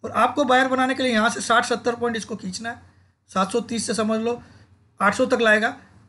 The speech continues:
उधर आपको लगने लगेगा, "हाँ, ये आज मौका मिला अपने को गैप पे बाय करने का।"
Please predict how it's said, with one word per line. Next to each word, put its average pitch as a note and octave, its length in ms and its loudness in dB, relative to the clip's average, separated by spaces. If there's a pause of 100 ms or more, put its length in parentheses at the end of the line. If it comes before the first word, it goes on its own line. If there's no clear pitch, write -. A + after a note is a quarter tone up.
(180)
उधर B3+ 300 0 (420)
आपको A3 240 2
लगने A#3+ 240 0
लगेगा, A#3+ 320 2
"हाँ, G3 880 0 (300)
ये - 80 2
आज G3+ 200 2
मौका F#3+ 300 2
मिला F#3 220 2
अपने E3+ 240 -8
को E3+ 140 -8 (800)
गैप G3 260 0
पे E3+ 60 -10
बाय D#3+ 200 -6
करने - 280 -14
का।" - 200 -20